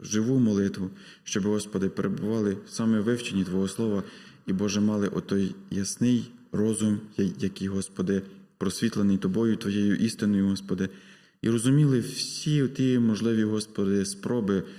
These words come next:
обманути нас, Боже, чи десь, ну, до чогось звести, особливо в цей, Боже,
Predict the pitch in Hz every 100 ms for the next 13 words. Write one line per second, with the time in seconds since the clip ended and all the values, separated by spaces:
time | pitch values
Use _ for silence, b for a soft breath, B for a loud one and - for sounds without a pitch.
0 | B - 87 92 110 123 104 107 95 95
1 | 104 98 98 92 95 92 - 87 87 92
2 | 92 90 107 110 - 90 - 98 101 95
3 | 90 104 95 92 90